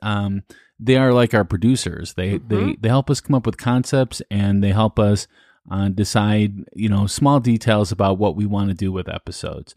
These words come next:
Speaker 1: So, Andrew,
Speaker 2: Alicia,
Speaker 1: Becky,
Speaker 2: Kim,
Speaker 1: Ta,
Speaker 2: Ernie,
Speaker 1: Cindy,
Speaker 2: Kevin,
Speaker 1: Nicole,
Speaker 2: Jessica,
Speaker 1: Alice,
Speaker 2: Aaron,
Speaker 1: Hope,
Speaker 2: and Candy.
Speaker 1: And on the next episode of Ghostly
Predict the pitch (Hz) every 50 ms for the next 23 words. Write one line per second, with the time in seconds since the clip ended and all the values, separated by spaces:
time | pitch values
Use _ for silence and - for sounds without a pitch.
0 | _ _ _ _ _ _ _ _ - - - 110 101 101 101 101 101 - - _
1 | _ _ 113 113 127 135 127 151 165 180 175 151 - _ _ _ _ _ _ _
2 | - - 175 175 175 180 - - 269 330 370 - _ _ - 127 139 135 - 160
3 | 151 151 151 135 - _ _ - - 220 202 185 185 240 330 370 - _ - 143
4 | 143 156 165 170 151 - _ _ 190 202 196 190 196 214 277 330 - - - -
5 | 156 160 156 175 170 165 135 - _ _ - 202 175 170 180 196 247 320 320 -
6 | _ - 127 117 - - - 160 175 185 160 139 _ - 175 185 - - 185 -
7 | 226 220 254 311 269 _ - 123 123 135 139 143 139 - - - - - 185 190
8 | 180 180 180 214 262 269 - _ _ _ _ _ - 139 156 165 - _ - -
9 | _ _ - 190 202 220 - - - 165 160 156 151 139 120 98 78 76 - -
10 | _ 110 120 120 - 135 139 139 139 131 127 127 139 165 185 - - - 147 -
11 | 107 95 - 98 95 95 87 - 98 90 90 - - - 92 92 95 90